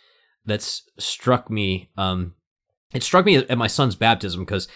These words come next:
it's one of the few times I've sat up front, right? I was used to sitting kind of in the middle of the pack, and so I didn't hear it all. But when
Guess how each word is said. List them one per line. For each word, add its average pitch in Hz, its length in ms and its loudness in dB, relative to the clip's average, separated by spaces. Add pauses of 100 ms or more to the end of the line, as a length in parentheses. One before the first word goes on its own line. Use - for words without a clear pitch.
(140)
it's - 160 -2
one 131 120 4
of 120 40 2
the 107 60 -4
few 120 140 0
times 104 260 0
I've 92 140 0
sat 95 240 -2
up 87 160 -6
front, - 380 -8 (100)
right? 90 320 -8
I 92 100 -6
was 85 240 -12
used 98 160 -8
to - 60 -6
sitting 95 240 -6
kind 95 200 -6
of 87 60 -4
in 87 80 -4
the 90 80 -6
middle 87 180 -4
of 82 40 -6
the 85 80 -8
pack, 87 320 -6
and 85 140 -10 (260)
so - 180 -4
I 104 80 0
didn't 90 280 -4 (240)
hear 139 320 -2
it 98 60 0
all. 95 120 0
But 92 120 -4
when 104 280 -4